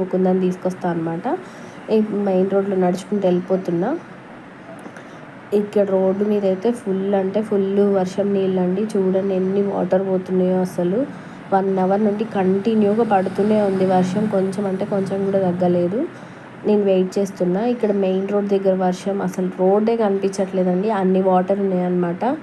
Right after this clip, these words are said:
ఫుల్ వాటర్ అనమాట, చాలా అంటే చాలా. ఈలోపు వెయిట్ చేయంగానే, వెయిట్ చేస్తున్నానో లేదో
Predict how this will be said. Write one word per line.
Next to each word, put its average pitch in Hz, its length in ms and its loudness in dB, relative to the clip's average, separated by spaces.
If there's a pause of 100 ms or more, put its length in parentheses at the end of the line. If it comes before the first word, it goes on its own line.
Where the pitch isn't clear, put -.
(720)
ఫుల్ 202 420 0
వాటర్ 196 400 0
అనమాట, 180 400 0 (1600)
చాలా 190 400 2 (100)
అంటే 196 200 -2 (120)
చాలా. 185 340 0 (580)
ఈలోపు 208 440 4
వెయిట్ 190 280 2
చేయంగానే, 196 600 0
వెయిట్ 185 220 0
చేస్తున్నానో 196 640 -2
లేదో 180 200 2